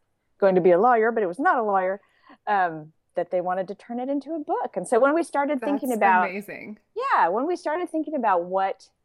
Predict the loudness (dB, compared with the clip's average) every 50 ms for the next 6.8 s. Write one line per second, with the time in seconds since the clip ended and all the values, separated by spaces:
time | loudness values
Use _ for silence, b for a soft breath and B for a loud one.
0 | _ _ _ _ _ _ _ _ _ _ -4 0 0 2 2 2 0 0 -4 -8
1 | -4 -4 -4 -4 0 0 0 0 0 -2 -4 -4 -4 -4 -4 -4 -2 0 2 2
2 | 0 0 -2 -4 -4 -2 -4 -4 -6 -8 -8 -8 -6 -4 -4 -4 -6 -6 -8 -8
3 | -6 -4 -6 -6 -8 -2 2 2 4 6 6 4 4 4 6 6 8 8 8 6
4 | 6 4 2 -2 -4 -4 -4 -2 -2 -2 0 0 2 2 2 0 -2 -6 -14 -20
5 | _ -20 -16 -8 -4 -2 0 0 0 2 2 2 2 2 2 0 0 0 2 2
6 | 0 0 -2 -8 -10 -12 _ -8 -4 -2 -2 -2 -2 -2 -4 -4